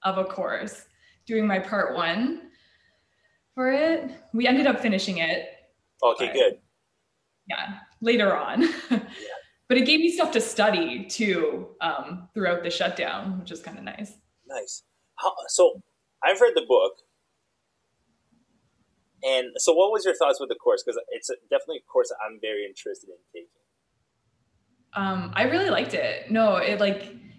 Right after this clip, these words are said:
Speaker 1: the different view it gives on the body, um, and the fascial lines, um, was very interesting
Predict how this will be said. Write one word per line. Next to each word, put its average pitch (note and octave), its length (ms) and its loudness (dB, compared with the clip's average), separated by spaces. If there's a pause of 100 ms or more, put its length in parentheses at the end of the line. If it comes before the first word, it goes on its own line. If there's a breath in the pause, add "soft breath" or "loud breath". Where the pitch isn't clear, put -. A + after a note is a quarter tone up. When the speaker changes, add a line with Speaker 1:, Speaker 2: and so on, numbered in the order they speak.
(140 loud breath)
Speaker 1:
the G#3+ 540 -2
different G#3+ 580 -4
view F3+ 380 -8
it - 160 -6
gives G3 320 -6
on G3 120 -6
the E3+ 60 -8
body, D4+ 800 -10 (400)
um, D#3 520 -12
and F#3+ 120 -4
the F#3 40 -2
fascial F3 460 -4
lines, A#3 760 -8
um, E3+ 440 -8
was F#3+ 100 -6
very F3+ 720 -4 (200)
interesting E3 800 -10